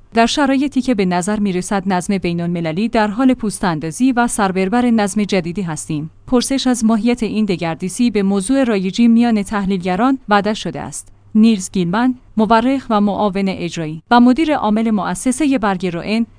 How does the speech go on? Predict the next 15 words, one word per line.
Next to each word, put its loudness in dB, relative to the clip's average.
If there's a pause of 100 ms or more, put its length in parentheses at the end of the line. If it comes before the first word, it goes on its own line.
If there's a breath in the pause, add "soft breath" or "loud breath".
(120)
با 0
انتشار -2
یادداشتی -4
با -2
عنوان 0
ساموئل -4
هانتینگتون 0
در 0
حال 0
انتقام -2
گرفتن -6
از -8
تف -2
فارن 0
پالیسی، -2